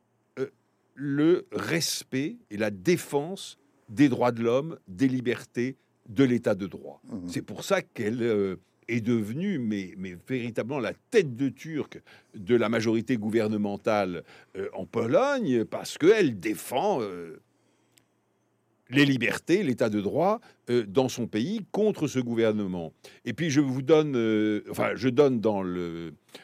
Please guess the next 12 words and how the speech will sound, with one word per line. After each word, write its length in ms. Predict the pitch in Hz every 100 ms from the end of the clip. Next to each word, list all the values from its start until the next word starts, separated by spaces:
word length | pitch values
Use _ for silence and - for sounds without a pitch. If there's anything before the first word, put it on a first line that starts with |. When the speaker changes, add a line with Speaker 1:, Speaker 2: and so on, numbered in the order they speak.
| _
Speaker 1:
dans, 320 | 104 123 113
dans 140 | 113 113
le 140 | 110
bouquin 500 | 101 147 - 285 262
aussi, 640 | 160 131 - - 311 254 - - - 143
euh, 100 | 151 -
l'exemple 560 | 143 139 135 151 247
d'Andrius 440 | 180 160 143 170 -
Kubilius. 600 | 143 107 104 90 87 - 190
Il 120 | 220
est 80 | 269
lituanien, 680 | 294 - - 123 98 78